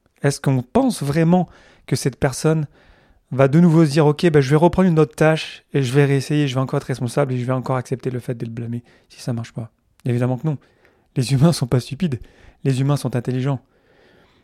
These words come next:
Si je me fais blâmer parce que j'ai pris mes responsabilités, mais du coup, la prochaine fois, ben, je vais pas les prendre. Parce que c'est plus safe.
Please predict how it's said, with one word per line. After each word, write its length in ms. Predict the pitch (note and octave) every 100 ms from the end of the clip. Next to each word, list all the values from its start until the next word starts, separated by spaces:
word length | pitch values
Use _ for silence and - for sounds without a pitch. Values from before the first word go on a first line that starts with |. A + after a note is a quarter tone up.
| _
Si 240 | - - F3
je 80 |
me 60 | D#3+
fais 140 | D3
blâmer 400 | C#3 C#3 C#3+ C#3 - - _ -
parce 140 | C3
que 100 | C#3+
j'ai 140 | C3
pris 160 | - C#3
mes 80 | B2+
responsabilités, 720 | B2 B2+ A#2 A#2 A#2 E3+ E3+
mais 80 | B2
du 100 | A#2
coup, 120 | C#3+
la 60 |
prochaine 260 | B2 A2+ A2+
fois, 200 | D3 C#3
ben, 100 | A#2
je 80 | A2
vais 80 | A2
pas 100 | A2
les 100 | A#2+
prendre. 280 | D3 B2 - _ _ _ _ _
Parce 120 | -
que 60 | B2+
c'est 140 | A2+
plus 140 | -
safe. 420 | A2 D3+ C3 -